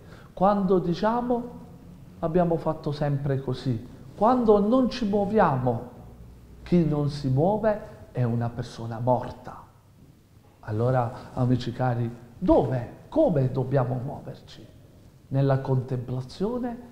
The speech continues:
e nell'ascolto. "Venne una nube e li coprì con la sua ombra, e dalla nube uscì una voce che diceva: 'Questi è il figlio mio,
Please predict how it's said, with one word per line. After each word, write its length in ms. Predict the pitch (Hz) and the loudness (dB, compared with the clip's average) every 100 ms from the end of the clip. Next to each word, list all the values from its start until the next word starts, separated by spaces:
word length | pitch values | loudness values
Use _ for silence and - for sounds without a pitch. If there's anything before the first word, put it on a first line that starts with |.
| - - - | -20 -14 -2
e 100 | 135 | 2
nell'ascolto. 1040 | 123 120 113 113 - - - - - - - - _ - - - - - 131 | 2 2 0 -4 -10 -12 -12 -14 -18 -20 -20 -20 _ -20 -20 -20 -20 -4 2
"Venne 520 | 143 185 175 170 175 | 6 6 4 2 2
una 320 | 165 160 147 | 0 0 2
nube 640 | 160 208 196 226 220 - - - - | 2 2 2 0 -2 -10 -16 -10 2
e 100 | 143 | 4
li 200 | 131 135 | 4 4
coprì 420 | 147 139 - 233 | 2 0 -2 -2
con 180 | - 147 | 0 0
la 100 | 135 | -2
sua 200 | - 131 | -4 -4
ombra, 540 | 123 117 117 135 - - - - - - - | -4 -6 -8 -10 -14 -18 -20 -20 -20 -20 -8
e 140 | - 127 | 0 2
dalla 300 | 131 127 127 | 4 4 2
nube 440 | 147 202 196 208 - - - | 0 0 -2 -4 -8 -16 -6
uscì 360 | 127 117 - | -4 -4 -6
una 260 | 117 117 117 | -4 -2 -2
voce 460 | 117 120 120 - 113 - - - - | -4 -8 -10 -14 -16 -20 -20 -20 -4
che 160 | 131 | -2
diceva: 520 | 120 117 120 120 127 - - - - | 0 -2 -4 -4 -8 -10 -20 -20 -6
'Questi 560 | - 220 233 - 220 214 - - | -2 0 -2 -10 -10 -10 -14 -6
è 60 | 127 | -6
il 100 | 113 | -4
figlio 420 | - 127 120 117 | -2 0 0 0
mio, 380 | 120 117 117 | -2 0 -2